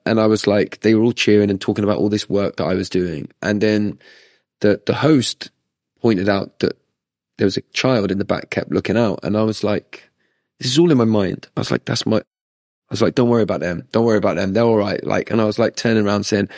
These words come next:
"Shh, shut up, shut up." And then anyway, eventually the host invited them on, and they came on, and it was my, m-, I call it the little me, right? It was the little me. And they came and sat on my knee. And the host was like,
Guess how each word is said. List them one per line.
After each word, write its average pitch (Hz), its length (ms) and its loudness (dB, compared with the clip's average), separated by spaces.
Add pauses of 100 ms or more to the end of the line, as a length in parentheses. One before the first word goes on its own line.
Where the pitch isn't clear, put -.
(520)
"Shh, - 300 -6
shut 127 240 -2
up, 113 120 -2
shut 110 180 2
up." 98 220 -2
And 113 120 0
then 120 140 2
anyway, 117 460 2 (320)
eventually 113 500 0
the 101 160 2
host 107 320 0
invited 98 340 0
them 101 120 0
on, 123 200 2
and 107 80 0
they 104 60 0
came 113 300 -2
on, 104 120 0
and 101 80 0
it 95 100 -2
was 110 220 -4
my, 104 440 2 (580)
m-, 123 200 -2 (200)
I 123 120 2
call 117 160 0
it 90 80 -2
the 101 100 2
little 98 160 2
me, 113 260 2
right? 95 160 -2
It 71 40 -4
was 82 100 -6
the 104 100 -2
little 98 160 0
me. 107 220 0
And 95 100 -2
they 98 60 0
came 113 240 -2
and 101 80 -2
sat 90 180 -4
on 95 60 -2
my 98 100 0
knee. 110 400 2 (500)
And 110 140 0
the 110 80 -2
host 175 300 2
was 117 160 -2
like, 95 440 -6